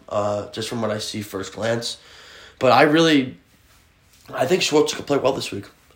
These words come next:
I think he's worth it. I'm definitely gonna be playing him on DraftKings at probably less than one percent ownership. So yeah, I'm, I'm there in this range. Schwartzel and Perez are probably my two guys.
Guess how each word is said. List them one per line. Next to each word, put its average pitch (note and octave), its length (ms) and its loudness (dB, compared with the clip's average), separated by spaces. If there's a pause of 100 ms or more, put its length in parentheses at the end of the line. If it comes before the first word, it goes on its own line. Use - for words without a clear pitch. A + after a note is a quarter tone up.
(200)
I A#2+ 120 4
think C#3+ 220 -2
he's A#2 120 -2
worth A2+ 280 0
it. G2 60 -8
I'm - 180 -6
definitely C3 320 4
gonna A#2 120 -2
be G#2+ 60 -10
playing A2 180 -2
him A2 60 -4
on G#2 100 -6
DraftKings A2 460 -4
at - 180 -18
probably A2 320 -2
less A2+ 240 -4
than G#2 140 -12
one A2 160 -2
percent G#2 260 -10
ownership. A2 540 -6 (1600)
So E3+ 80 2
yeah, E3+ 200 4
I'm, - 180 4
I'm D#3+ 180 2
there D#3+ 220 8
in B2 100 4
this E3+ 180 0
range. C3+ 360 2
Schwartzel C3+ 500 4
and A#2 140 -2
Perez A2+ 380 0
are G#2+ 60 -4
probably G#2+ 260 -2
my G2+ 120 -6
two G2+ 200 -8
guys. G2+ 340 -8